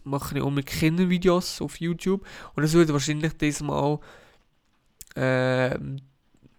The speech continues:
davor habe ich, glaube ich, fast ein halbes Jahr nicht mehr Videos gemacht, bevor ich dann die Streams gemacht habe, holy shit.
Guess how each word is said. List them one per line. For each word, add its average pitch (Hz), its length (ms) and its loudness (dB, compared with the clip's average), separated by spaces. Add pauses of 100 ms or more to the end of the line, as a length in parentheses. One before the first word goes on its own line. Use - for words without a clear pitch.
(140)
davor 160 460 6
habe 208 140 6
ich, 147 40 4
glaube 147 240 4
ich, 170 60 0
fast 147 280 2
ein 165 160 -4
halbes 151 360 -2
Jahr 131 480 4
nicht 156 280 0
mehr 160 220 0
Videos 151 340 -4
gemacht, 147 300 -4
bevor 143 260 0
ich 143 60 -4
dann 143 300 0
die 139 80 2
Streams 147 500 2
gemacht 143 300 -4
habe, 135 120 2
holy 139 220 2
shit. 135 320 -4